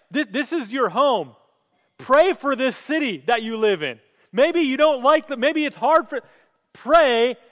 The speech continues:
and stay. Like, just, just pray for this city and seek the welfare of the city. God wants his people to be a light there in Babylon.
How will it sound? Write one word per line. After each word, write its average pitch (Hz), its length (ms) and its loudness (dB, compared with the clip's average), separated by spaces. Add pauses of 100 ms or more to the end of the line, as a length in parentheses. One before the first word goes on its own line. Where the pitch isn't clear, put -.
(120)
and 233 200 -4
stay. 277 480 4
Like, 175 280 -2
just, 277 180 -6 (220)
just 262 220 -6 (120)
pray 294 240 2
for 330 160 -8
this 294 160 -4
city 233 320 -8
and 240 180 -4
seek 320 420 -8
the 247 100 0
welfare 240 640 0
of 233 100 -4
the 226 120 -10
city. 247 360 -10 (2000)
God 180 240 -4
wants 180 200 -10
his 170 120 -14
people 165 240 -14
to 156 80 -12
be 156 140 -8
a 147 60 -6
light 151 400 -6
there 151 220 -6
in 147 140 -14
Babylon. 135 760 -10